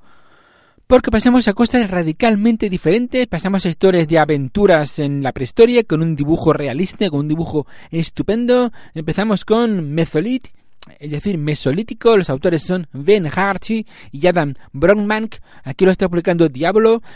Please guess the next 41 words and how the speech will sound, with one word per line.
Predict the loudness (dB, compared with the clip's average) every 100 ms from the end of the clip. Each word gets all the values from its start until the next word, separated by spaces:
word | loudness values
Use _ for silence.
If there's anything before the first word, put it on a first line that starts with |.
| -6
y | -4
es | 0
un | 0
relato | 2 4 4
épico | 2 -2 2 4
de | 4
una | 2 -4
tribu | -4 0 0
prehistórica, | 0 -4 -2 0 0 0 -2 -2 -12 -20 -18 -6
eh, | -2 0 2 0 -2
que | -2 0 0 0
además | -2 -2 -2
cada | -6 -4
vez, | 0 0 0 -4
eh, | -6 -6
bueno, | -4 -2
ya | -2
ha |
salido | -2 0 0
el |
segundo | 0 -2 0
volumen | 2 2 0
aquí | -2 -4
en |
España. | -6 -2 0 2 0 -2 -14 -8
En | -2
el | -2
segundo | 0 0 4
volumen | 6 6 4 2
ya | 2
nos | 2 0
metemos | 0 0 0
un | -8
poco | -2 -2 0
más | -2 -2
en | -2
el | -2
mundo | 0 2
de | 2
la | 2
magia | -6 -2 -2 -2